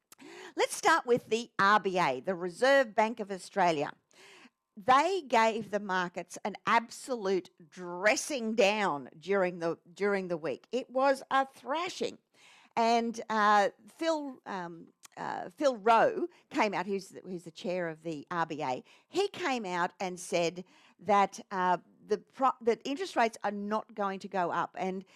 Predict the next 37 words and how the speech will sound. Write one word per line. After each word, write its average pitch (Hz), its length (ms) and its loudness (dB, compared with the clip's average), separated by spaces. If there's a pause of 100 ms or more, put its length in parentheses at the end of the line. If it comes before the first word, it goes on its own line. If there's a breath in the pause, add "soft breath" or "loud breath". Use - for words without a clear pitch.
(120)
he 233 240 -2
was 208 320 -2 (120)
particularly 302 600 -2
concerned 208 520 -6
about 180 220 -2
how 185 260 -6
markets 202 800 -6 (240 soft breath)
were 247 100 2
pricing 247 800 -6
in 180 340 -10 (140)
interest 170 500 -14
rate 151 280 -4 (120)
hikes. - 320 -2
Now, 202 120 -4
this 403 180 -2
goes 277 320 -4 (340 soft breath)
right 285 400 0 (180)
through 233 420 0
from, 185 540 2 (460 soft breath)
um, 175 540 0 (200)
you 208 100 -8
know, 185 140 -2
from 180 240 -10
the 160 60 -6
banks 262 540 0
and, 202 340 -6
and 190 260 -4
the, 170 400 -2
and 170 200 -8
the 147 160 -4
assessors 262 640 -4
in 247 140 -6
the 247 80 0
banks 240 600 -4 (300 loud breath)
and 226 200 0
the 175 140 2 (160)
valuers 262 960 4